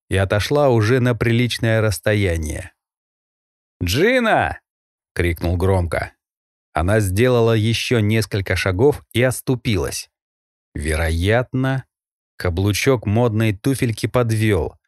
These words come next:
Женские руки жадно пытались ухватиться за тонкие ветки дерева, но безуспешно. И Юджиния, как тряпичная кукла, безвольно приземлилась на колени,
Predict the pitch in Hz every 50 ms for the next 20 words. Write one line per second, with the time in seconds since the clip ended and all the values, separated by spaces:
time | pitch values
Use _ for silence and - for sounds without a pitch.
0 | _ _ _ _ _ - 87 82 90 110 123 123 117 - - - 113 113 110 110
1 | 135 135 - 123 107 95 92 107 131 135 113 110 117 110 - 113 104 - 127 127
2 | 123 117 107 - - - 113 - - 117 110 101 - 135 127 - - - 113 98
3 | 90 120 110 95 - 135 131 127 123 110 - 117 110 104 101 95 104 120 120 107
4 | - - 104 92 87 98 120 135 139 139 135 139 139 120 - - - _ _ -
5 | 92 101 131 139 143 123 131 127 113 120 120 107 - - 107 92 87 - - -
6 | 65 - - _ _ _ _ _ _ _ _ _ _ _ _ _ - 95 92 85
7 | 87 87 80 80 85 95 110 127 147 143 131 107 90 78 71 - - - _ _
8 | _ _ _ _ _ _ _ _ - 101 92 - - - - 107 104 98 - _
9 | - 135 113 - - - 123 120 117 117 104 - - - 131 117 101 - - -
10 | - - - _ _ _ _ _ _ _ _ _ _ - 82 78 80 95 90 87
11 | 92 101 113 127 123 117 107 110 101 92 101 101 98 90 98 101 98 101 117 120
12 | 110 104 101 - - 98 90 - 104 98 101 104 104 98 87 82 78 87 -